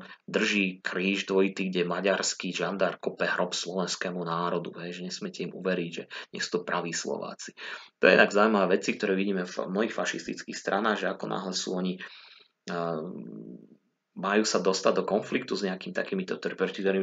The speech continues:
by mali bojovať, tak zrazu sú veľkí kamaráti a čo ich spája, biela rasa napríklad, hej, alebo árijská rasa, to bude v druhej svetovej vojne.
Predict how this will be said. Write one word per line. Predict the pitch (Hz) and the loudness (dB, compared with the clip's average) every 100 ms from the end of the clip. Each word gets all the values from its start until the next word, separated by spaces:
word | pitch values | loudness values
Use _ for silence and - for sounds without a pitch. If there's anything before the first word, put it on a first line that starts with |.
| 92 | 2
by | |
mali | 95 92 | 2 2
bojovať, | 92 101 95 | 6 6 6
tak | 92 92 | 2 2
zrazu | 104 - | 2 4
sú | 95 | 0
veľkí | 95 107 | 0 -2
kamaráti | 92 92 87 87 - | -2 0 -2 -4 -6
a | 85 - - - | -8 -8 -14 -8
čo | - 95 | 0 0
ich | - | 2
spája, | 101 90 87 | 0 0 0
biela | 92 92 | 0 2
rasa | 87 85 - 80 | 2 2 0 -8
napríklad, | 85 - - - - 90 | -8 -10 -8 -8 -8 -10
hej, | - | -10
alebo | - 170 175 - - | -8 -8 -8 -10 -8
árijská | - 95 90 - - - | -2 -2 0 -2 -2 -4
rasa, | - - | -4 -8
to | - - | -8 -8
bude | 82 | -6
v | 85 | -4
druhej | - | -4
svetovej | - - - | -6 -8 -12
vojne. | - - | -10 -12